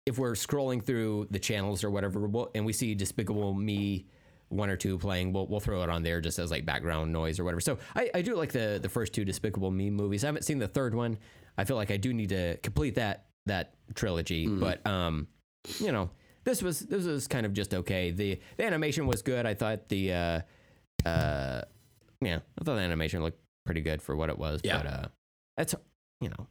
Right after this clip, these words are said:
Speaker 1: it's hard to recommend these <laughs> movies, you know?
Speaker 2: I mean, it's just something I, I, this is one that I,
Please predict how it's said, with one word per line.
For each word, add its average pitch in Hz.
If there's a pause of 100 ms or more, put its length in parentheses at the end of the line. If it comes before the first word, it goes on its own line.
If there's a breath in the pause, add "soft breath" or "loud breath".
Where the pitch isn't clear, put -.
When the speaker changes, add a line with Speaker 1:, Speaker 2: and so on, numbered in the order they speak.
Speaker 1:
it's -
hard -
to -
recommend 80
these 69
<laughs> -
movies, - (220)
you 160
know? 143
Speaker 2:
I 123
mean, 139 (100)
it's 196
just 233
something 180
I, 131
I, 139
this 170
is 170
one 151
that 123
I, 117